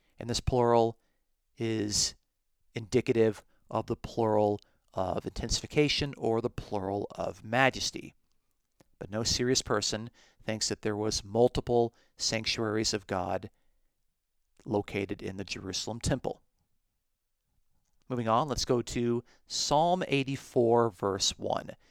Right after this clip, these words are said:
The opening verse of Psalm eighty-four, where the psalmist says, "How lovely is your dwelling place, O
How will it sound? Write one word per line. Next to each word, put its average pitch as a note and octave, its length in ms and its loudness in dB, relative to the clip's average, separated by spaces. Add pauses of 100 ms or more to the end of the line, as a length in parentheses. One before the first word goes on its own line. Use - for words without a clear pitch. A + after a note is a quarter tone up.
(180)
The G#2 100 -4
opening G#2 460 -4
verse G2 560 -2
of G#2 180 -2
Psalm G2 400 -2
eighty-four, G2+ 580 -2 (560)
where A2 140 -6
the G#2 140 -6
psalmist B2+ 720 4
says, G#2 560 0 (800)
"How F3+ 200 10
lovely C#3 640 10
is C3+ 340 4
your C3+ 160 2
dwelling A#2 480 10
place, - 480 0 (500)
O A#2 420 4